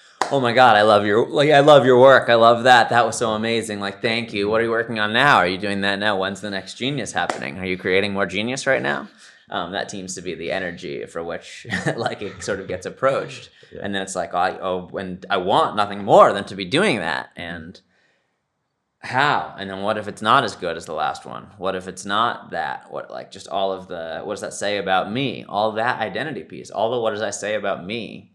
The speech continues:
Speaker 2: Hmm.
Speaker 1: "What does that say about me?" is in the way. It's not the point.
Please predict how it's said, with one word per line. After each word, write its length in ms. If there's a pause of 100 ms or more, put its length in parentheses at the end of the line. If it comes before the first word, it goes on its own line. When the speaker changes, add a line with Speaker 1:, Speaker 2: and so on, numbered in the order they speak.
(120)
Speaker 2:
Hmm. 120 (340)
Speaker 1:
"What 100
does 80
that 120
say 160
about 220
me?" 100
is 100
in 120
the 80
way. 460 (180)
It's 180
not 240
the 60
point. 500